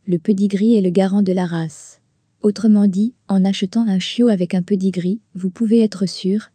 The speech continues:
que le chien répondra à toutes les normes nécessaires à la fois à l'extérieur et au tempérament. Mais un pedigree vraiment fiable ne peut être donné que par une pépinière de pitbull terrier. Par conséquent, si vous avez besoin d'un chiot avec un pedigree,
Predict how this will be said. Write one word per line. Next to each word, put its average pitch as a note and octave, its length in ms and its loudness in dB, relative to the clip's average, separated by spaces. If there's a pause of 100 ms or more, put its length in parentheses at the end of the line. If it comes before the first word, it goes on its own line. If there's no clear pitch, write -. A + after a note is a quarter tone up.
(120)
que G#3 100 0
le G3 80 2
chien B3 280 0
répondra G#3+ 480 0
à G3 140 0
toutes - 260 -8
les F#3 100 0
normes F#3 340 2
nécessaires G3+ 640 -2
à G3 80 -2
la E3+ 120 -2
fois G#3 260 -2
à F#3+ 100 0
l'extérieur F#3 840 -2
et G3+ 100 2
au F#3+ 80 2
tempérament. G3 680 -2 (440)
Mais F#3 240 2
un F3 80 2
pedigree G3+ 520 0
vraiment G3 360 2
fiable G3+ 420 0
ne G3 120 4
peut G3 140 -2
être G3 240 0
donné F#3 460 0 (140)
que B3+ 80 0
par G#3+ 200 0
une F#3+ 140 2
pépinière A3 520 2
de F#3 100 0
pitbull G3+ 400 -2
terrier. E3 480 -4 (400)
Par F#3 180 -4
conséquent, G3+ 580 -2 (160)
si - 220 -6
vous G3+ 200 0
avez G3 180 2
besoin G#3 360 0
d'un F#3 160 0
chiot A#3+ 300 0
avec F3+ 260 -2
un F3+ 80 0
pedigree, F#3+ 580 -4